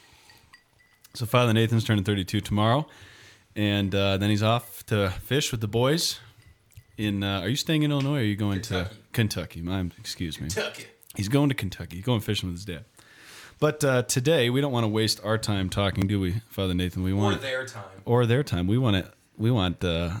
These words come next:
Speaker 1: them to waste their time listening to Father Brian talk. So,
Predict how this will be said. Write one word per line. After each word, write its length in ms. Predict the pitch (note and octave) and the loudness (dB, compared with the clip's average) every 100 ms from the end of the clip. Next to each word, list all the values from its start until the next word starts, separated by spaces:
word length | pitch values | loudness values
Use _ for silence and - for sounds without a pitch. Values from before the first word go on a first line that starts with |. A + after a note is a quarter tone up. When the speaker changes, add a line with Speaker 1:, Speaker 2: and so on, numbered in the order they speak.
| - | -4
Speaker 1:
them 200 | F#2+ F#2 | -2 0
to 80 | F#2+ | -2
waste 280 | G2 F#2 | -2 -4
their 120 | F#2+ G2 | -4 -4
time 220 | F#2 F2+ | -2 -2
listening 280 | F2+ F2+ D#2+ | -2 -4 -6
to 40 | |
Father 220 | - E2+ | -6 -8
Brian 500 | E2+ F2 A2+ D#2+ C2+ - _ _ _ | -6 -2 -2 -2 -6 -12 _ _ _
talk. 300 | - D#2+ C#2+ - | -10 -10 -10 -12
So, 360 | - G2+ E2 | -4 -2 -2